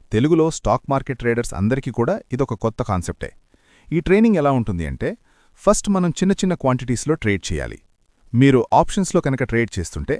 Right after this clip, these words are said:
just ఒక లాట్‌తో ట్రేడ్ చేయండి. అయితే ఒక ఫ్యాక్ట్ ఏంటి అంటే చాలా తక్కువ క్యాపిటల్ ఉన్న ట్రేడర్స్‌కి నిఫ్టీలో ఒక లాట్ అంటే సెవెంటీ ఫైవ్ క్వాంటిటీ ఉంది. టెన్ పాయింట్స్ పడిపోయినా కూడా సెవెన్ హండ్రెడ్ అండ్ ఫిఫ్టీ రూపీస్ లాస్ వస్తుంది.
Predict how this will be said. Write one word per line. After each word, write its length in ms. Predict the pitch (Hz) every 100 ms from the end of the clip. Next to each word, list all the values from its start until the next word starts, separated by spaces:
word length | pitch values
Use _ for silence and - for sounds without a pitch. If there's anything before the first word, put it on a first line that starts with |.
| - _ 104
just 300 | 143 170 - - -
ఒక 180 | 113 180
లాట్‌తో 400 | 151 151 - 151
ట్రేడ్ 280 | - 95 -
చేయండి. 320 | 76 64 - - _ _ _ _ _ -
అయితే 180 | 208
ఒక 160 | 214 190
ఫ్యాక్ట్ 360 | - 175 226 202
ఏంటి 200 | 151 123
అంటే 240 | 85 73 123 214 _ _ -
చాలా 240 | 143 214 233
తక్కువ 340 | 156 - 240
క్యాపిటల్ 400 | 226 180 - 156
ఉన్న 140 | 139 123
ట్రేడర్స్‌కి 560 | - 127 131 - 87 127 - -
నిఫ్టీలో 540 | 95 143 - 220 110 101 - _ 107
ఒక 160 | -
లాట్ 280 | 120 135 165
అంటే 200 | 113 127 131
సెవెంటీ 400 | 120 131 170 151
ఫైవ్ 160 | 107
క్వాంటిటీ 420 | - 101 107 113 85
ఉంది. 240 | 62 52 _ _ _ _ _
టెన్ 180 | 156 208
పాయింట్స్ 340 | 220 214 226 -
పడిపోయినా 360 | 170 165 180
కూడా 260 | 139 98 95 131 -
సెవెన్ 320 | - 156 165
హండ్రెడ్ 220 | 175 175
అండ్ 100 | 165 143
ఫిఫ్టీ 200 | - 123
రూపీస్ 280 | 117 175 -
లాస్ 220 | 95 92
వస్తుంది. 340 | 82 - 62